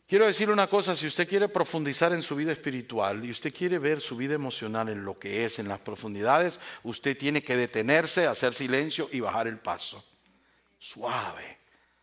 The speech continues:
paso a paso, un paso a la vez. Se requiere una tremenda cantidad de silencio y de reflexión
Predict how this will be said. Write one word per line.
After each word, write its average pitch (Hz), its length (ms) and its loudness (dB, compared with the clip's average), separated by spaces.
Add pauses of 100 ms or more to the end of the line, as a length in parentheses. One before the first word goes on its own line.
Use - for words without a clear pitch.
(320)
paso 117 720 -4 (200)
a 98 100 -6
paso, - 500 -8 (500)
un 113 160 -6
paso 104 360 -4
a 87 40 -8
la 90 100 -8
vez. - 320 -16 (680)
Se - 160 0
requiere 151 460 -2
una 160 280 -4
tremenda 170 480 -10
cantidad 123 480 -6
de 139 120 -2
silencio 120 680 -4
y 113 40 -8
de 101 100 -8
reflexión 110 840 -6